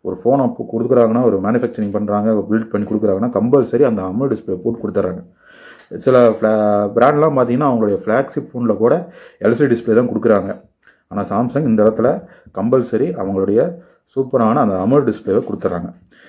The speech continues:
சரி, amoled டிஸ்ப்ளே வந்து எல் சி டி டிஸ்ப்ளே அப்போ வேஸ்ட்டான்னு கேட்டிங்கன்னா, இல்ல, எல் சி டி டிஸ்ப்ளேவும் நல்ல டிஸ்ப்ளே தான். ஆனா கம்பேரிட்டிவ்லி பார்த்தீங்கன்னா, நீங்க ஒரு வீடியோ பார்க்குறீங்க, இல்ல ஒரு பிக்சர் எதுனாலும் சரி, ரொம்ப கிறிஸ்பாக இருக்கும் உங்களுக்கு amoled டிஸ்ப்ளே.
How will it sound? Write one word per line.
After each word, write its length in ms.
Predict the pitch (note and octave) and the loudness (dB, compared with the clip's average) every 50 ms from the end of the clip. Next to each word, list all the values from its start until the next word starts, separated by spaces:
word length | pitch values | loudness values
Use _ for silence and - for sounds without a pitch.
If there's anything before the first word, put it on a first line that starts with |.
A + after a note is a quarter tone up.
| - _ _ _ - | -20 _ _ _ -12
சரி, 100 | - - | -10 -10
amoled 260 | - - B2+ D#3 F3 E3 | -6 -2 2 4 4 4
டிஸ்ப்ளே 320 | D3 - - - D3 C#3+ C#3+ C#3 | 2 0 0 4 6 6 6 6
வந்து 280 | C3+ B2+ B2+ B2+ D3 D3+ D3+ C3+ | 4 2 0 0 2 4 4 4
எல் 140 | A#2+ B2 | 4 2
சி 100 | A#2+ - | 0 -4
டி 80 | C#3+ C3+ | -4 -2
டிஸ்ப்ளே 420 | B2 A#2 A#2 - _ - B2 B2 B2 A#2+ | -2 -2 -4 -6 _ -6 -2 0 2 4
அப்போ 220 | A#2 A2+ A#2 A2 G#2 G2+ | 2 2 2 2 2 2
வேஸ்ட்டான்னு 540 | G2 A2 B2 A#2+ - - B2 A#2+ A#2+ - | 2 2 0 0 0 0 0 0 0 -2
கேட்டிங்கன்னா, 380 | - A2 - G2 G2 G2 A2 C3 C3 | -4 -6 -6 -4 -4 -4 -2 -2 -2
இல்ல, 220 | G2+ G#2 A2 A#2 C3+ E3 | 0 0 2 2 2 2
எல் 160 | C#3 G#2 G2 | 0 -2 -4
சி 100 | - - | -6 -6
டி 100 | B2+ B2+ | -4 -4
டிஸ்ப்ளேவும் 440 | A2 G#2 - - - G#2 G2+ A2+ A#2+ | -4 -4 -6 -6 -6 -4 -2 -2 -2
நல்ல 120 | F#2+ G2 G2+ | -2 -2 -2
டிஸ்ப்ளே 280 | G2 F2+ - - G2 F#2 | -2 -4 -4 -6 -6 -6
தான். 140 | G2+ B2+ | -4 -4
ஆனா 140 | A2 A2 G#2+ F#2+ F2+ - | -2 -2 -2 -4 -4 -6
கம்பேரிட்டிவ்லி 600 | - G#2 A2+ B2+ B2+ B2+ - B2 A#2+ A#2+ C3 C#3+ | -2 2 4 4 4 4 2 2 0 2 2 0
பார்த்தீங்கன்னா, 460 | - - G#2+ - G#2+ G#2 G#2 G#2+ C3+ F3+ F3 - - - - - _ _ | 0 0 -2 -2 -2 -4 -4 -4 -4 -4 -6 -10 -16 -20 -20 -20 _ _
நீங்க 220 | - G#2 G#2+ A2 | -6 -4 0 2
ஒரு 260 | G#2+ G#2 G#2 G#2 G2+ G2+ | 2 4 4 4 4 4
வீடியோ 260 | A2 A#2 A#2+ A#2+ A#2 A#2 | 2 4 4 4 4 4
பார்க்குறீங்க, 440 | A2+ G#2+ G#2+ A2 G#2+ G#2 G2 G2+ G2+ G#2 | 2 2 2 2 0 -2 -2 -4 -4 -4
இல்ல 180 | G#2 G#2 G2+ G2+ | -2 -2 -2 -2
ஒரு 140 | G2 G2+ | -2 -4
பிக்சர் 380 | F#2+ - - - - A2+ G#2+ A2 | -4 -8 -10 -6 -2 0 0 2
எதுனாலும் 460 | G#2+ G2 G2+ A#2+ B2+ C3+ C#3 C#3 B2 - | 2 2 0 0 2 2 2 2 0 0
சரி, 180 | A#2+ A2 C#3 C#3+ - - - - - _ | 0 -2 -2 -2 -6 -10 -20 -20 -20 _
ரொம்ப 180 | - G#2 C#3+ D#3+ D#3+ | -10 -6 -4 -2 -2
கிறிஸ்பாக 380 | - - - - _ - B2+ | -2 -4 -6 -8 _ -2 0
இருக்கும் 180 | A2 G2 G2+ F#2+ | 0 0 -2 -4
உங்களுக்கு 260 | F#2 F#2 F2+ - - - | -2 -2 -2 -4 -6 -8
amoled 240 | F#2+ G2+ G#2+ G2+ F#2 | -4 -4 -2 -2 -2
டிஸ்ப்ளே. 300 | F2+ F2 - - - | -6 -8 -10 -10 -10